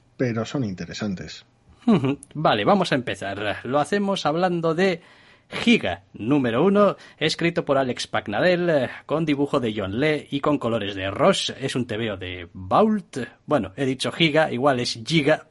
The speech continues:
Speaker 2: pero vaya. Ahí ya las pronunciaciones es lo que son. Al final, eh, roboces gigantes.
Speaker 1: Pues sí, eh, el tebeo es para Vault y tenemos aquí, pues eso, una especie de post-apocalipsis por duplicado,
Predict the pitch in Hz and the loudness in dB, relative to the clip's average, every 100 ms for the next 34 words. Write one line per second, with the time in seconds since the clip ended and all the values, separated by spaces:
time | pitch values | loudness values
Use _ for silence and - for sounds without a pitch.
0 | _ 104 98 113 92 - _ - - - | _ -8 -2 -2 -4 -12 _ -20 -20 -20
1 | - 107 107 117 123 104 - 101 101 - | -12 -6 -2 0 0 0 -4 -8 -8 -8
2 | 98 123 120 117 110 101 123 143 139 139 | -6 -4 -2 -4 -4 -4 0 4 4 2
3 | 165 175 131 127 131 139 131 135 160 147 | 2 2 2 -4 -2 0 4 4 4 2
4 | - 120 104 92 - 95 - _ _ _ | -2 -4 -4 -6 -6 -12 -12 _ _ _
5 | _ _ _ _ _ _ _ _ _ _ | _ _ _ _ _ _ _ _ _ _
6 | 113 - - 92 82 - 104 95 90 92 | -14 -6 -2 -2 -6 -14 -10 -8 -6 -6
7 | 92 95 120 120 110 - 117 117 127 127 | -8 -4 0 0 -2 0 0 4 4 4
8 | 127 123 120 123 135 135 131 131 127 123 | 4 2 0 0 0 0 0 0 -4 0
9 | 143 139 135 131 135 120 - 113 101 139 | 4 6 6 4 0 -6 -4 -4 -2 0
10 | 170 - 139 147 135 - 175 - 165 170 | -2 -2 0 2 0 2 0 2 0 0
11 | 170 160 147 160 170 - 147 135 - - | 0 -2 0 4 4 4 2 2 0 0
12 | 135 131 131 156 160 165 160 175 160 165 | 2 2 2 2 2 -2 0 2 2 2
13 | 208 | -2